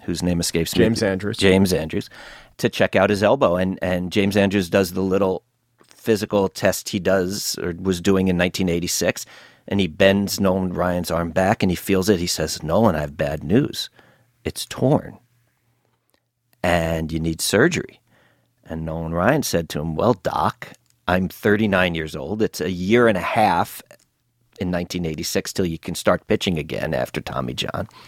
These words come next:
Speaker 1: or till you're ready to come back. So I'm gonna be forty-one years old. I'm not gonna have surgery. I'm just gonna see what happens."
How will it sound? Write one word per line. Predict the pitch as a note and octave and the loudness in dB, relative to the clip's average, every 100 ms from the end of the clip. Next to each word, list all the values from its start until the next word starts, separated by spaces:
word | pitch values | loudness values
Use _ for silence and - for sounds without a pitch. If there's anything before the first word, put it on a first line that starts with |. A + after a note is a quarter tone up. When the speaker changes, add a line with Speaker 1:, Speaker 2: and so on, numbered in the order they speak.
| - - - | -20 -20 -6
Speaker 1:
or | - | -6
till | - D#2 | 0 0
you're | D2+ | 2
ready | D#2+ D2+ | 0 0
to | D2 | -2
come | - - | -4 -6
back. | F#2 - - - - - | -6 -14 -18 -20 -20 -16
So | - | -6
I'm | - | -2
gonna | G2+ | 0
be | F#2 | 0
forty-one | E2+ - F#2 E2+ E2 D#2 | -2 0 2 2 0 0
years | D#2+ | 0
old. | G2+ G2 | 0 0
I'm | F#2 | -2
not | B2 | -2
gonna | C#2 B1 | -4 -8
have | - | -8
surgery. | - - - - - - _ _ _ _ _ _ _ _ _ - | -8 -8 -8 -10 -12 -14 _ _ _ _ _ _ _ _ _ -6
I'm | D#2 F2+ | 0 0
just | F2+ G2+ | 0 2
gonna | F#2 | 2
see | - G#2+ G#2 | 2 0 2
what | G#2 | 2
happens." | G2+ A2 - - - | 2 -2 -6 -18 -20